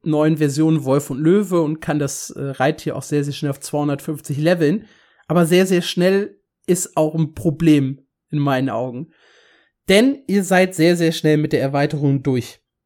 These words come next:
Und mit sehr, sehr schnell meine ich in auf jeden Fall unter zehn, wenn ihr wollt, wahrscheinlich sogar in noch weniger Stunden, wenn ihr wirklich durchrusht. Und durch heißt in diesem Fall, ihr habt das neue Max-Level erreicht, ihr habt die Hauptgeschichte abgeschlossen,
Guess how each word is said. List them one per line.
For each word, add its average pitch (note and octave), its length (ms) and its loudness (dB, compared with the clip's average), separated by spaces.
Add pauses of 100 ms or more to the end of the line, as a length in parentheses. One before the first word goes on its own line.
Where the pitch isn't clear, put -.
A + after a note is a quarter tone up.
(360)
Und D#3 160 2
mit D#3+ 360 0
sehr, F3+ 320 4
sehr F#3 180 0
schnell D#3+ 320 0
meine C#3+ 320 2
ich - 260 -6
in C#3+ 400 0
auf D3 240 -2
jeden G#3 220 4
Fall E3+ 380 0
unter A3+ 420 0
zehn, F3+ 680 2 (360)
wenn D3 240 0
ihr D3 200 -2
wollt, D3+ 260 2
wahrscheinlich D3 380 -2
sogar C#3+ 200 -4
in C3+ 60 -2
noch C3+ 220 -4
weniger C3+ 360 0
Stunden, C#3 560 -10 (140)
wenn D3 160 -4
ihr B2+ 160 0
wirklich C3 280 -4
durchrusht. - 600 -10 (680)
Und D3+ 300 0
durch G3+ 240 4
heißt F#3 220 0
in E3+ 100 2
diesem F3 240 -4
Fall, F3+ 260 2
ihr D3+ 140 -2
habt E3 120 -4
das D#3+ 140 0
neue D#3+ 160 4
Max-Level G#3 560 0
erreicht, G3 580 0 (400)
ihr D#3 220 2
habt E3 280 -4
die C#3+ 160 0
Hauptgeschichte G#3+ 760 0
abgeschlossen, F#3+ 720 -4